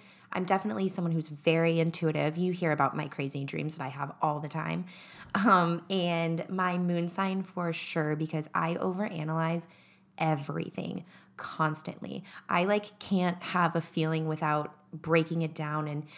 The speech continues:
I'm not someone who really feels my feelings. Most of the time I have to take a step back and, like, "Why am I feeling this way? What's making me feel this way?" Um, so when I first learned about my moon sign, I was like, "This is the most accurate thing I've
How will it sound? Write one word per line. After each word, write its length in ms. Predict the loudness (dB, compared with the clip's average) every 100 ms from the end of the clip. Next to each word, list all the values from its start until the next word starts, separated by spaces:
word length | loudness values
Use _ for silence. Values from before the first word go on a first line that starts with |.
| -20 0
I'm 100 | 2
not 160 | 4 2
someone 220 | 2 0
who 140 | 2 0
really 220 | 2 0
feels 420 | -2 -2 -2 -2
my 120 | -2 -2
feelings. 460 | 0 0 0 0
Most 220 | -2 -2
of 60 | -2
the 60 | -4
time 180 | -4
I 40 | -4
have 220 | -2 -4
to 240 | -2 -4 -6 -12 -20 -6
take 180 | -2 -2
a 40 |
step 200 | 0 0
back 180 | 0 -2
and, 80 | -4
like, 120 | -4
"Why 200 | 2 4
am 120 | 4 2
I 100 | -2
feeling 320 | -2 -4 -4
this 140 | -6
way? 120 | -6 -4
What's 320 | -2 -2 -2
making 260 | -4 -2
me 120 | -6 -4
feel 200 | -4 -4
this 180 | -6
way?" 300 | -2 0 -2 -8 -20 -20 -18 -4
Um, 480 | -2 0 -2 -6 -4
so 320 | 2 2 2 -2
when 180 | 0 2
I 220 | 2 0 -6 -14 -2
first 260 | -2 0
learned 220 | -2 -2
about 240 | 0 0 0
my 140 | -2
moon 220 | -2 -4
sign, 260 | -2 0 0
I 80 | 0
was 120 | 0
like, 320 | -2 -2 -2
"This 200 | -2 0
is 100 | -2
the 80 | 0
most 220 | 0 0
accurate 340 | -2 -2 -6 -6
thing 140 | -6
I've 160 | -6